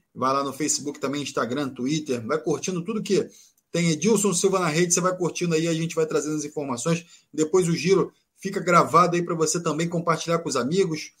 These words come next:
com a galera toda que curte futebol e que tá aqui com a gente, ok? Muito obrigado a você de casa por nos aturar mais um dia aqui e muito boa tarde também ao Ronaldo. Tudo bem, Ronaldo?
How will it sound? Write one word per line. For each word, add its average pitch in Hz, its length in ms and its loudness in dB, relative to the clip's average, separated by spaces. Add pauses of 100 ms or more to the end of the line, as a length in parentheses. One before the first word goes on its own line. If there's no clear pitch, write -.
(240)
com 165 60 -2
a 165 60 0
galera 160 300 4
toda 160 280 -2
que - 160 -14
curte - 260 -4
futebol 156 600 0 (180)
e 143 60 -10
que - 100 -16
tá 156 140 2
aqui - 180 -4
com 160 100 0
a 147 60 2
gente, 123 280 -2
ok? 202 380 4 (180)
Muito 165 200 -4
obrigado 160 380 2
a 156 40 0
você 208 440 4 (220)
de 151 120 -8
casa 196 580 2 (240)
por 180 180 0
nos 180 180 0
aturar 180 400 2
mais 202 220 0
um 190 80 -2
dia 170 220 0
aqui 208 360 -2 (360)
e 208 260 -2 (180)
muito 202 280 -2
boa 196 160 4
tarde 196 240 0
também 202 200 0
ao 214 100 4
Ronaldo. 196 560 4
Tudo 170 180 -4
bem, 214 160 2
Ronaldo? 151 580 2